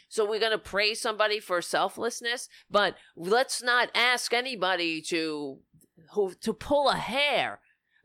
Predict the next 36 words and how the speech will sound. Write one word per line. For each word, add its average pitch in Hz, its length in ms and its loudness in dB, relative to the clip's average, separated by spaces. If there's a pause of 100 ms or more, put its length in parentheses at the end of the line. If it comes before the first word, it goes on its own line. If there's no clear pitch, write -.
(340)
to, 220 380 0 (460)
in-, 196 160 -2 (400)
to 196 260 0
ensure 196 880 2
the 208 340 -2
millions 240 400 -2
of 202 140 2
Americans, 202 580 2
or 190 120 2
to 185 160 -2
help 214 360 0 (120)
the 190 200 -2
mil-, 196 260 -2
millions 202 320 -4
of 190 100 -6
Americans 180 360 -4
that 165 120 -2
have 175 200 2
no 151 160 -2
health 196 300 -2
care. 156 300 -2 (220)
Let's 262 240 -4
not 240 200 0
have 226 300 0
them 233 300 -2 (160)
worry 214 520 0
about 220 340 0
that 233 300 0 (140)
because 233 380 -2
they 240 240 0
got 269 360 0
theirs. 233 480 0 (180)
So 311 260 -2
which 349 280 -6
is 339 200 -4
it? - 200 -8